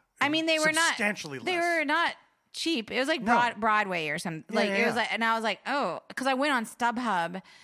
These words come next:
Speaker 1: and I was like, "D-, I was like, 'Do you wanna go? This is okay if you don't.'"
Speaker 2: Mm-hmm.
Speaker 1: And you're like, "No." And I'm like, I'm gonna go by myself. I'm gonna go to this concert by myself. I'm gonna go two nights in a row.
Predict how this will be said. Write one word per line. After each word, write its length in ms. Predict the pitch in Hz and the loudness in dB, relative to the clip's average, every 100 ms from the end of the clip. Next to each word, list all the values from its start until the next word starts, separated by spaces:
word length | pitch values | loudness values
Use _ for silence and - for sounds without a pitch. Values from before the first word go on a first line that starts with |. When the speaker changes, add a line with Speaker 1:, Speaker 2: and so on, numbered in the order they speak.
| - _ _ - | -20 _ _ -2
Speaker 1:
and 560 | 285 262 226 208 202 - - | 0 2 2 0 -6 -6 0
I 60 | |
was 100 | 220 | 0
like, 200 | 208 185 | 0 -4
"D-, 180 | 190 190 _ - | -10 -20 _ -4
I 60 | |
was 80 | 214 | -2
like, 220 | 202 - - | -2 -6 -12
'Do 100 | 196 | -4
you 60 | 226 | -2
wanna 140 | 220 | -2
go? 140 | 202 196 | 0 -2
This 120 | 196 | -4
is 160 | 190 202 | -6 -4
okay 260 | 196 214 | -4 -4
if 100 | 185 | -6
you 60 | 175 | -6
don't.'" 260 | 170 139 - _ _ _ _ 127 | -6 -8 -8 _ _ _ _ -18
Speaker 2:
Mm-hmm. 280 | 117 107 110 | -16 -14 -6
Speaker 1:
And 100 | 226 | -2
you're 120 | 214 | 0
like, 180 | 180 - | -2 -4
"No." 140 | 196 - | -6 -6
And 80 | 196 | -4
I'm 60 | 196 | -4
like, 140 | 175 - _ 214 | -4 -8 _ -4
I'm 100 | 226 | -2
gonna 200 | 285 359 | 0 0
go 160 | 330 | 0
by 100 | 294 277 | 2 0
myself. 440 | 262 226 85 - | -2 -2 -6 -6
I'm 140 | - 240 | -4 -2
gonna 180 | 262 | -2
go 160 | 277 285 | 0 0
to 80 | 311 | 0
this 100 | 320 | -4
concert 340 | 262 240 240 | -4 -4 -2
by 100 | 208 | -4
myself. 580 | 202 202 190 175 175 - - | -4 -4 -2 -2 -2 -8 -8
I'm 100 | 202 | -4
gonna 160 | 196 | -4
go 160 | 202 196 | -2 -4
two 160 | 196 | -2
nights 240 | 214 196 202 | -4 -4 -6
in 80 | 180 | -6
a 60 | |
row. 340 | 170 160 156 | -4 -4 -6